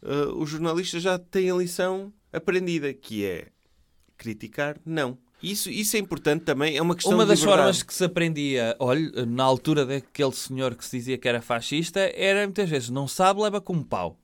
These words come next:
Speaker 2: Aqui, é, o que os meninos protetores do Chega estão a fazer é mostrar que o ensino de antigamente é que era. Os jornalistas têm de saber fazer o seu trabalho bem. Como é que se faz o seu trabalho bem? É não falar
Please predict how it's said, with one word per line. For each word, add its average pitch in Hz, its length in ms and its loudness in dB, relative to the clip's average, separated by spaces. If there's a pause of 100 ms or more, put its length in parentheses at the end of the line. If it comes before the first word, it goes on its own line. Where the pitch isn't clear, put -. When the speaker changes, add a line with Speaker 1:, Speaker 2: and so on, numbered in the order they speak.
(140)
Speaker 2:
Aqui, 117 600 0 (480)
é, 139 360 4 (480)
o 170 160 -2
que 170 360 2
os 143 180 -2
meninos 165 500 -2
protetores 147 600 -4
do 143 100 -6
Chega 120 340 -2
estão 117 320 -4
a 117 40 -4
fazer 139 440 -2
é 220 280 0 (360)
mostrar 185 460 0
que - 160 -6
o 202 100 -2
ensino 208 440 0
de 190 80 -4
antigamente 202 640 -4
é 202 40 -4
que - 160 -8
era. 156 280 -4 (340)
Os - 60 -10
jornalistas 220 560 0
têm 240 280 2
de 226 100 -6
saber 175 320 0
fazer 180 580 -2 (580)
o 151 60 -8
seu 185 180 0
trabalho 170 380 2
bem. 104 420 -2 (140)
Como 170 140 -4
é 180 40 -4
que 175 80 -10
se - 60 -10
faz 190 180 0
o - 40 -10
seu 196 100 -4
trabalho 196 320 -2
bem? 254 300 2 (680)
É 185 100 0
não 214 200 0
falar 226 420 2